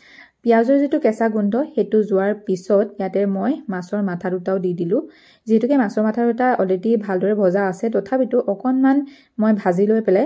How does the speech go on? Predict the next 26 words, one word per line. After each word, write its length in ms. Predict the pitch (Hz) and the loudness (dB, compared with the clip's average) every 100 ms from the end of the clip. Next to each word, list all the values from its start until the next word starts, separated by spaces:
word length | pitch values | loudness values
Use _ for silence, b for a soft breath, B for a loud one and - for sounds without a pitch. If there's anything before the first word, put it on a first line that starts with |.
| 262 | 0
মাথাখিনি 440 | 196 - 202 214 | -4 -4 -2 0
অকণমান 380 | 214 202 208 220 | 0 0 2 2
ভাঙি 300 | 208 180 170 180 | 0 -2 -2 0
দিছোঁ। 260 | 180 240 | -2 -2
তেতিয়া 380 | 240 185 180 196 | -2 -2 0 -2
মানে 220 | 196 190 254 - B B B | -2 -2 -2 -4 B B B
মুড়ি 180 | 196 180 | -2 -2
ঘণ্টখিনি 440 | 202 196 214 220 220 | -2 -2 0 0 0
যিটো 200 | 220 220 | -2 -2
টেষ্ট 220 | 185 214 - - | 0 0 -2 -12
বহুত 340 | 175 185 180 175 | -6 -4 -4 -2
বেছি 260 | 170 175 | -4 -4
ধুনীয়া 340 | 175 175 175 170 | -6 -4 -4 -4
আহে। 200 | 170 185 - _ _ _ _ _ _ _ _ _ - | -6 -10 -14 _ _ _ _ _ _ _ _ _ 0
এয়া 220 | 233 247 | 4 4
মাছৰ 260 | 240 214 233 | 4 2 0
মাথাটো 260 | 233 247 262 | 0 0 0
ভাজি 240 | 240 196 | 0 0
লোৱাৰ 220 | 196 214 214 | 0 0 0
পিছত 360 | 208 196 208 - - | -2 0 -2 0 -2
ইয়াতে 240 | 190 220 | -2 0
মই 300 | 214 196 208 381 - b b - | 0 0 0 -2 -6 b b -2
দালিখিনিও 580 | 196 190 196 208 202 339 - 202 | 2 2 2 0 0 -2 -6 -6
যোগ 180 | 190 185 | -6 -2
কৰি 220 | 180 175 | 0 0
দিছোঁ। 300 | 180 - | -2 -8